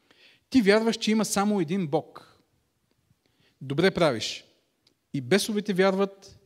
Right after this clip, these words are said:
и треперят.“ Когато каз-, а, когато той казва: „Ти вярваш, че има само един Бог“, на нас това може би не звучи като просто едно изявление, но за един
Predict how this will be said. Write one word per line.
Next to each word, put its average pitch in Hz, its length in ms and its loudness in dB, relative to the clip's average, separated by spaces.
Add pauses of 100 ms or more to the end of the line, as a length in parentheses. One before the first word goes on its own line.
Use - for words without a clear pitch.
(120)
и 196 220 -2 (140)
треперят.“ 139 840 -6 (800)
Когато 180 280 0
каз-, 185 360 2
а, 156 280 0
когато 170 320 -2
той 175 140 0
казва: 165 260 -2
„Ти 185 120 -8
вярваш, 170 280 -2
че - 140 -8
има 160 140 -4
само 185 460 -4
един 139 200 -6
Бог“, 175 360 -8 (960)
на 202 100 -6
нас 202 200 -4
това 208 160 -6
може 202 280 -4
би 202 260 -6 (200)
не 190 120 -6
звучи 185 340 -10
като 233 400 -10 (200)
просто - 280 -6
едно 190 200 -2
изявление, 165 500 -4
но 139 160 -4
за 131 160 -6
един 160 360 -4